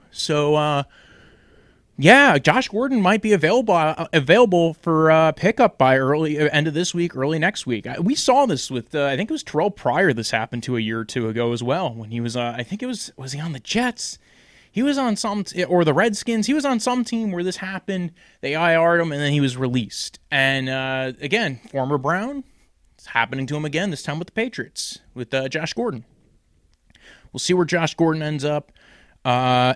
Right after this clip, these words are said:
interesting thing, uh, my, I, you know, Josh Gordon has not been the Josh Gordon of legend, so I can understand it. Uh, they also, they're, they're,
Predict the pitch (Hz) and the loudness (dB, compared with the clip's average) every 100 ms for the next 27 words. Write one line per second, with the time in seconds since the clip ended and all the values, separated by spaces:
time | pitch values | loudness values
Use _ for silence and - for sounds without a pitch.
0 | - 214 240 262 262 240 240 240 240 240 | 0 0 0 -2 -2 -2 0 -2 -2 -2
1 | 156 160 156 156 214 - 165 - 190 170 | 0 0 0 0 -2 -4 -12 -4 -2 0
2 | 151 147 - 196 - 190 190 185 139 131 | 0 -2 -4 -2 0 0 0 -2 -4 -4
3 | 165 160 185 175 123 - 135 156 - 160 | -4 -2 -2 0 -2 0 0 0 0 2
4 | 180 151 123 147 170 185 185 180 - _ | 2 2 0 0 2 2 0 -2 -10 _
5 | _ _ - - 131 120 120 117 123 131 | _ _ -14 -6 0 0 2 0 -4 -6
6 | 135 127 - - 160 165 175 175 - _ | -6 -6 -8 -6 -4 -4 -4 -8 -10 _
7 | _ - 117 117 120 120 131 139 143 - | _ -8 -2 0 0 0 0 0 -2 -2
8 | 143 135 127 131 127 131 | -2 0 -2 -4 -4 -6